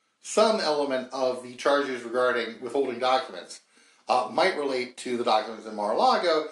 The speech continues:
but the indictment itself clearly refers to her urging Oath Keepers to destroy evidence related to January sixth. So, unfortunately, I can't wish cast that out into the universe,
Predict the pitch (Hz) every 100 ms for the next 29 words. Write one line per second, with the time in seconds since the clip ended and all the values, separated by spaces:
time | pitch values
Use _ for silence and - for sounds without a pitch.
0 | - - _ - 165 165 165 165 160 156
1 | 156 156 147 143 - 139 135 - - 160
2 | 165 165 160 151 139 123 117 110 107 -
3 | 120 113 110 110 _ _ _ - 143 139
4 | 139 143 143 143 139 135 135 127 - 117
5 | 110 110 101 95 - _ _ 120 - 131
6 | 123 117 113 139 127 113 104 95 98 101
7 | 101 98 95 - - 92 87 82 82 82
8 | 87 - - 82 78 - _ _ _ 127
9 | 131 143 143 123 113 120 127 120 110 120
10 | 117 - 113 101 95 101 92 92 92 92
11 | - 107 101 110 104 98 104 120 107 92
12 | 87 -